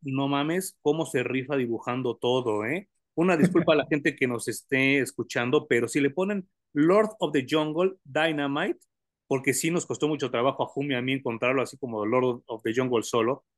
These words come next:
Speaker 1: pongan Dynamite y pongan Francesco Francavilla, vi-, así Villa se escribe con doble L, y van a ver, ese güey, no mames, también cuánto, cuánto lenguaje visual tiene en sus portadas, ¿eh?
Speaker 2: Obviamente ha ido mejorando. Yo veo las portadas de Tarzán y no se
Speaker 1: Ujú.
Speaker 2: comparan en nada con lo que hace ahora. Lo,
Speaker 1: No,
Speaker 2: lo
Speaker 1: ya
Speaker 2: de
Speaker 1: no.
Speaker 2: ahora es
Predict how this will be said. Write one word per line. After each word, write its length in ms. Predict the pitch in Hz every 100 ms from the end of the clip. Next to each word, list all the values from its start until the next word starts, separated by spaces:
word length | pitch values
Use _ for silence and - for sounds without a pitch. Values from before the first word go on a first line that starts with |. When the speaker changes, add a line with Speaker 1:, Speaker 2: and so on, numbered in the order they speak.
| _
Speaker 1:
pongan 340 | 151 170 151 117
Dynamite 560 | 131 147 143 160 262 -
y 80 | 131
pongan 320 | 151 160 156
Francesco 500 | 131 117 - 135 135
Francavilla, 760 | 123 110 117 110 123 123 190 - _ -
vi-, 220 | 123 156
así 200 | - 139
Villa 460 | 127 147 131 165
se 100 | 160
escribe 280 | 127 135 135
con 160 | 123 120
doble 340 | 123 123 120
L, 260 | 135 185 - _ _ _ -
y 80 | 135
van 160 | 170
a 80 | 220
ver, 200 | 180 196 170
ese 220 | 165 202
güey, 200 | 160 202
no 140 | 185
mames, 380 | 180 214 226 -
también 300 | 156 160 196
cuánto, 520 | 196 202 240 240 190
cuánto 220 | 190 196 240
lenguaje 340 | 175 185 202
visual 300 | 143 - 175
tiene 180 | 196 190
en 60 |
sus 120 | - -
portadas, 560 | 117 - 147 185 107 147
¿eh? 160 | 226 _ _ _ _ _ _ _ _ _ _ _ _ _
Speaker 2:
Obviamente 380 | 220 262 254 233
ha 40 |
ido 100 | 233 233
mejorando. 460 | 190 156 156 165
Yo 140 | 151 175
veo 80 |
las 160 | 214 208
portadas 380 | 175 151 170 170
de 80 | 156
Tarzán 600 | 135 123 160 208 233 -
y 180 | 151 143
no 140 | 151
se 120 | 151
Speaker 1:
Ujú. 20 | 175
Speaker 2:
comparan 400 | 143 160 165 147
en 160 | 143
nada 280 | 151 156 160
con 160 | 151 127
lo 100 | 123
que 80 | 135
hace 160 | 139
ahora. 360 | 127 127 170 185
Lo, 260 | 135 120
Speaker 1:
No, 160 | 170 151
Speaker 2:
lo 100 | 127
Speaker 1:
ya 40 |
Speaker 2:
de 60 | 127
Speaker 1:
no. 0 |
Speaker 2:
ahora 140 | 131 -
es 180 | -